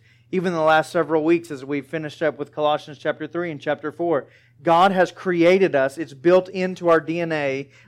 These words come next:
where we need and desire even a certain degree of human interaction, social interaction. Man and woman cannot thrive and flourish without the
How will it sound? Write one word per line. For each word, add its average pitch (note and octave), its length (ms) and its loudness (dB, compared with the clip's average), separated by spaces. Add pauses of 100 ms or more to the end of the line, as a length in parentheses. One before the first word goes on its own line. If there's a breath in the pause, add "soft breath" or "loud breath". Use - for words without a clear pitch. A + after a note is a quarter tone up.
where F3 140 4
we D#3+ 160 0
need E3 800 -2 (760)
and F3 160 -4
desire F3 640 4
even F3 640 -4 (500)
a C#3+ 60 -12
certain G#3 280 0
degree E3+ 340 2
of E3+ 100 -2
human G3+ 400 0
interaction, E3+ 720 0
social G3+ 600 0
interaction. D3+ 720 -4 (1080)
Man D#3+ 220 -4
and F#3+ 140 -2
woman F3+ 260 -2
cannot F3 380 -4
thrive E3 420 0
and F3 100 -8
flourish D#3+ 540 0
without D#3+ 540 -2
the D#3+ 120 -2